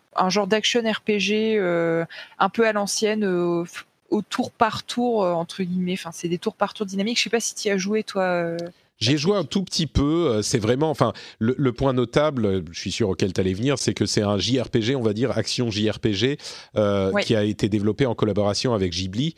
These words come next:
Speaker 2: Donc les,
Speaker 1: C'est ça.
Speaker 2: les, les, le caractère design, enfin, le design et les graphismes sont assez, assez, euh,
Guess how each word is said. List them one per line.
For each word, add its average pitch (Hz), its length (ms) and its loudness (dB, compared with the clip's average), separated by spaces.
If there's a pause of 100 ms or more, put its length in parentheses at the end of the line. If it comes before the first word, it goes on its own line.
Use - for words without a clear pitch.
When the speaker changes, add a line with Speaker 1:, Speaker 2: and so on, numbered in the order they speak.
(280)
Speaker 2:
Donc 98 240 0
les, 92 260 2
Speaker 1:
C'est 85 140 0
ça. 92 280 -6
Speaker 2:
les, 87 460 0
les, 87 240 0
le 90 180 -2
caractère 95 420 -2
design, 104 260 0
enfin, 101 160 0
le 95 100 2
design 117 640 0
et 101 140 -2
les 90 120 -2
graphismes 90 520 -4
sont 82 400 -6 (520)
assez, 95 1300 -2 (220)
assez, 95 580 0
euh, 80 260 -2